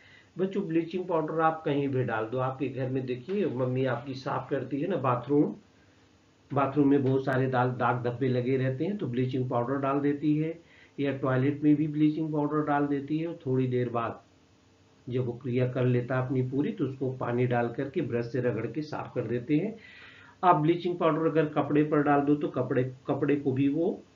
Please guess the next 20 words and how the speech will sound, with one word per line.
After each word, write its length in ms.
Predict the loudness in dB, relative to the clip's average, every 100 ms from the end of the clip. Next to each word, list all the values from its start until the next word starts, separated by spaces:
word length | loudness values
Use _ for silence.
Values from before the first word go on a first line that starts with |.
| _ -2
क्या 140 | 0 0
करता 360 | -2 -2 -2
है, 200 | -2 -4 -10 -20 -10 4
Color 280 | 8 8
उड़ा 240 | 8 6 4
सकता 380 | 0 -6 -6 -6
है। 240 | -6 -14 _ _ _ _ _ _ _ _ _ _ _ _ _ _ _ 2
तो 100 | 4
बरसात 560 | 6 4 4 4 4 2
के 100 | 0
पानी 420 | 4 6 6 6
में 300 | 6 4 6
या 340 | 6 4 -2 -6
गांव 340 | 0 4 6
में 200 | 6 6
कुओं 280 | 2 2 2 2
के 120 | 0
पानी 400 | 0 0 0 0
में 160 | 0 0
बच्चों, 460 | -4 -4 -4 -4